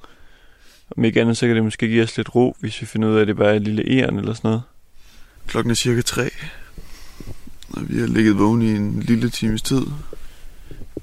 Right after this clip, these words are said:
Speaker 1: Ja, vi havde besøg af lidt større dyr før. Det gik igen. Nu er det bare den her... Lidt mindre en, lyder det som om,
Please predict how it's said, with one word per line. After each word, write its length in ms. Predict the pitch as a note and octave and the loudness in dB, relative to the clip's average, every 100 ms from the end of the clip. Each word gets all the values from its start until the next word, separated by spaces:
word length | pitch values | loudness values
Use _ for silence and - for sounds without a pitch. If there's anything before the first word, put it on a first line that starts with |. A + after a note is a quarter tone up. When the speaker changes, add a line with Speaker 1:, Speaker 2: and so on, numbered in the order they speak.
| - - - - - | -12 -12 -12 -12 -6
Speaker 1:
Ja, 80 | |
vi 120 | A2+ B2 | -2 0
havde 120 | A#2+ | -2
besøg 300 | - - D3+ | -2 0 2
af 60 | |
lidt 160 | C3+ C#3+ | 2 0
større 300 | - C#3 C3+ | 0 2 2
dyr 240 | C#3+ C3+ | 2 0
før. 240 | A#2+ B2 A#2 - - - - - | 2 0 -2 -6 -20 -20 -20 -12
Det 100 | A2+ | -8
gik 200 | A#2+ A#2+ | -6 -4
igen. 300 | A#2+ A#2+ A2+ - - - | -4 -4 -4 -10 -20 -12
Nu 140 | A#2 C3 | -2 0
er 40 | |
det 120 | B2+ | 2
bare 120 | A2 A#2 | 2 2
den 160 | A#2 | 2
her... 200 | A2+ G#2+ - - - - - - - - - - - - - - - - - - - - - - - - - - | 0 0 -4 -16 -20 -20 -20 -20 -20 -20 -20 -20 -20 -20 -20 -20 -20 -20 -20 -20 -20 -20 -20 -20 -20 -20 -18 -4
Lidt 120 | - A#2 | 0 4
mindre 420 | B2 C3+ D3+ C#3 | 4 6 6 4
en, 100 | B2 | 4
lyder 200 | B2+ B2 | 4 4
det 120 | A2+ | 2
som 140 | - | 2
om, 200 | B2 B2 | 0 0